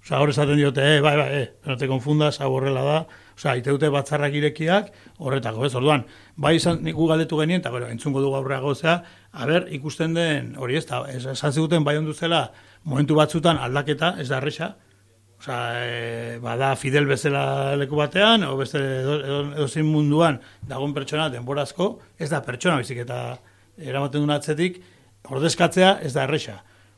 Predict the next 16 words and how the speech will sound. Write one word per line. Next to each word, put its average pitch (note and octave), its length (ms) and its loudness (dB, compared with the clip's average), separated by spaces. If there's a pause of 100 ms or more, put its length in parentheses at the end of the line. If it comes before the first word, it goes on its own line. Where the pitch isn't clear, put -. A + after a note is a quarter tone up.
Orduan C#3+ 260 -2
beti D3 240 0
bu-, C#3 220 -4
bilatuko C3 420 0
dizute C#3+ 320 0
zure, C#3+ 300 -2 (640)
zeak C3 240 -6
ez? F3 120 0 (340)
Baina C#3 220 0
argi D#3 140 2
eta D3+ 140 0
garbi D#3+ 180 0
izan D#3+ 160 -2
ziguten, D#3+ 380 -2
azken D#3 340 -6
aldian D#3+ 440 -2